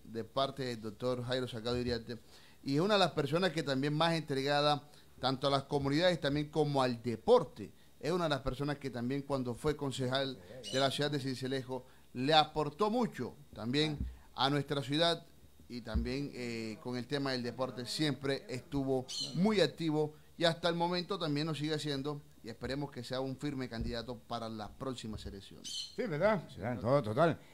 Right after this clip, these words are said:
Speaker 2: Después, después de ca-, después, después que se nos cayó el proyecto de, del doctor Marco Bertel Suárez, que es otro de los grandes candidatos también, bueno, ¿verdad?
Speaker 1: Ah, sí.
Speaker 2: Lo dejamos, lo dejamos ahí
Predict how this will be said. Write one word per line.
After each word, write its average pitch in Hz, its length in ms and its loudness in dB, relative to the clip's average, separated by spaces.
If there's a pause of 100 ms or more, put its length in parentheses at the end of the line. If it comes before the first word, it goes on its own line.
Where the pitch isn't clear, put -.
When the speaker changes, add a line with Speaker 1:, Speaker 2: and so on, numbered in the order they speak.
(160)
Speaker 2:
Después, 151 340 4
después 151 260 6
de 196 140 4
ca-, 170 160 0
después, 147 320 2
después 131 240 4
que 170 140 0
se 175 100 2
nos 160 100 0
cayó 147 220 2
el 151 80 0
proyecto 151 500 0
de, 113 220 0 (300)
del 127 160 2
doctor 123 260 2
Marco 156 240 2
Bertel 139 340 2
Suárez, 151 260 4
que 143 100 0
es 143 60 6
otro 196 220 8
de 247 80 8
los 156 120 6
grandes 208 340 6
candidatos 143 540 0
también, 151 320 0
bueno, 165 260 6
¿verdad? 143 340 0
Speaker 1:
Ah, - 80 -20 (240)
sí. - 80 -4
Speaker 2:
Lo 147 160 6
dejamos, 151 300 4
lo 139 100 2
dejamos 165 360 8
ahí 190 340 6